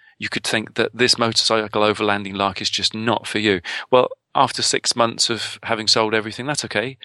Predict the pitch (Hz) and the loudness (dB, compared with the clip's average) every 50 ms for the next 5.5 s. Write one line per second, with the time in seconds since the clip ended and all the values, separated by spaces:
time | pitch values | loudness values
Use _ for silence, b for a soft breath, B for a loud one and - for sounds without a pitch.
0 | B B B B - 117 113 - 120 110 - 131 120 117 - 113 101 107 110 113 | B B B B -6 -6 -4 -4 -4 -2 0 0 0 0 0 -2 -2 -2 -2 0
1 | 120 117 113 110 - 117 110 110 107 104 113 113 117 113 - 117 113 110 107 107 | 0 0 -2 -2 -4 -2 0 0 0 2 0 0 -2 -2 -4 -4 -4 -4 -4 -4
2 | - 117 110 - - 120 117 113 110 - - 110 110 107 110 101 107 110 107 - | -6 -2 0 2 2 4 4 2 2 0 0 0 2 2 2 0 -2 -4 -2 0
3 | 110 110 110 110 113 B B B B B B B B B - 117 113 117 113 113 | 0 0 0 -4 -8 B B B B B B B B B -4 -2 -2 -2 -2 -4
4 | 113 - B B B B B B B _ - 123 120 120 117 - - - 131 117 | -8 -12 B B B B B B B _ -2 -2 -2 -2 -4 -2 -2 0 0 0
5 | 107 123 110 - 160 151 127 98 92 | -2 -4 -4 -2 0 0 0 0 -4